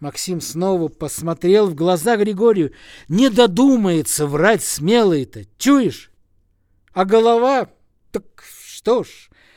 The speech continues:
голова какая есть, какую Бог дал. Да голова-то у тебя неплохая. Но бывает". И Максим вдруг махнул рукой, досадливо поморщился. "А, заговорился я че-то, ладно,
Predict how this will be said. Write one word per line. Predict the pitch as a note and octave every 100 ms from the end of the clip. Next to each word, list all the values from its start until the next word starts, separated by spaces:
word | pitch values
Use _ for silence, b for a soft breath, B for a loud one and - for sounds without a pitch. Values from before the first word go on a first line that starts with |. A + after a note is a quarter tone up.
| b b
голова | C#3+ B3+ E4
какая | F#3 F#3 C4 G#3
есть, | G#3+ A#4 F#3+
какую | - C3+ C4+ F#3+
Бог | A#2 A3 B3+ D#3+
дал. | C3+ D#3+ A#2 - b b b b
Да | - C#4
голова-то | E4+ D#4 B3+ B3+ -
у | E3+
тебя | - G#3
неплохая. | F3+ D3 D#3+ D3 F#3 E3+ C3 G#2 - b b b b b b
Но | G3+
бывает". | B3 C4+ C4+ C4 A3 - - _ _ _ _ _ _ _ _ _ _ -
И |
Максим | F3+ G#3 - B3+ G#3+
вдруг | D3 A3+ B3 -
махнул | D#3+ A3 - C4+ D4 G#3
рукой, | G3 G3 A3
досадливо | D3 F3+ - A3 D#3+ E3+ E3+
поморщился. | E3 G3+ A3+ F#3+ D#3 - -
"А, | G#3+ A3 E3+ G#2+ _ b b b b b b b b b b
заговорился | A#2+ D3 D#3+ E3+ F3 E3 B2+ -
я | B2+
че-то, | B2 - G3+ B2
ладно, | D3 F#3+ B2 A2+